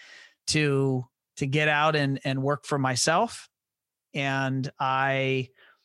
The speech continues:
identified what I thought was a need from the customer. So I've always served the same customer, actually, these small businesses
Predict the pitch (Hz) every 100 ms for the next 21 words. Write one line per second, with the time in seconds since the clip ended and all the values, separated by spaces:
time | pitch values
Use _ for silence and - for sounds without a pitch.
0 | _ _ _ 135 123 160 185 190 202 185
1 | 185 190 185 156 147 135 123 - 170 185
2 | - 175 165 143 131 135 147 165 196 202
3 | - 156 143 135 - - 147 - 196 233
4 | 240 160 156 220 302 214 - 202 202 185
5 | - 165 143 - 185 - 156 127 117 -
6 | 127 120 123 - 156 147 147 131 143 131
7 | 151 127 139 123 120 -